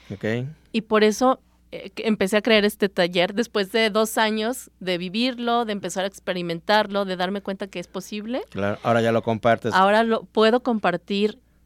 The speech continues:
Speaker 2: y empe-, empecé a, a, a crear entonces este taller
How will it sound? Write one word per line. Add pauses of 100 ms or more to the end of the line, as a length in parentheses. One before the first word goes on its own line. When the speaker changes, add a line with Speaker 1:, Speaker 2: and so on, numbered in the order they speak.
Speaker 2:
y (420)
empe-,
empecé
a,
a,
a
crear
entonces
este
taller